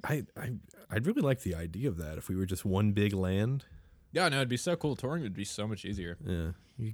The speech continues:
Speaker 2: Yeah.
Speaker 1: can get a lot of places.
Speaker 2: Yeah, you can just do things by bus.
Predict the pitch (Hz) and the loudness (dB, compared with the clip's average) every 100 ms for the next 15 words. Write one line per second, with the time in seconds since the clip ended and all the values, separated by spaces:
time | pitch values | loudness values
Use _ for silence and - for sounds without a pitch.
0 | - 92 98 101 85 80 78 85 87 90 | -6 -4 -4 -4 -4 -4 -4 -4 -2 -2
1 | 87 87 92 - 220 269 107 85 98 113 | -2 -4 -4 -6 -6 -6 -6 -6 -8 -4
2 | 131 127 117 90 - 90 135 - - | -4 -2 -2 -4 -8 -8 -6 -8 -12